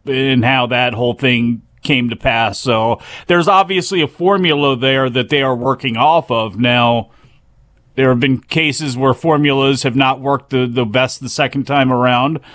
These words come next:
We've seen that with the Dark Side of the Ring spin-offs that Vice has tried to do for different things with the football and with other things, and they've fallen flat, but that's also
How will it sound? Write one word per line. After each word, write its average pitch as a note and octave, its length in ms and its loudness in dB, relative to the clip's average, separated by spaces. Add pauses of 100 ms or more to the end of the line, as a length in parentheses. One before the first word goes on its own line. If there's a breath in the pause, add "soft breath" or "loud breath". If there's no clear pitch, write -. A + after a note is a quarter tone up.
(120)
We've C3 220 0
seen D3 220 2
that C#3 160 0
with B2+ 140 -6
the B2+ 60 -6
Dark C3 280 2
Side C3+ 280 0
of B2 80 -8
the A#2+ 80 -4
Ring B2+ 400 0 (480 loud breath)
spin-offs D#3 760 0
that C3+ 140 -8
Vice C#3+ 440 -2
has C#3 160 -4
tried D3 320 0
to C3 80 -8
do C3+ 320 -2
for C3+ 120 -4
different B2 440 -2
things B2+ 400 2
with A2+ 100 -6
the A2 80 -6
football B2+ 640 0
and A#2+ 140 0
with A#2+ 100 -2
other B2+ 280 -2
things, B2 480 -2
and A2+ 240 -4 (180 loud breath)
they've D3 220 0
fallen C3+ 360 0
flat, D3 360 0
but C#3 100 -6
that's D#3+ 240 0
also D3+ 580 2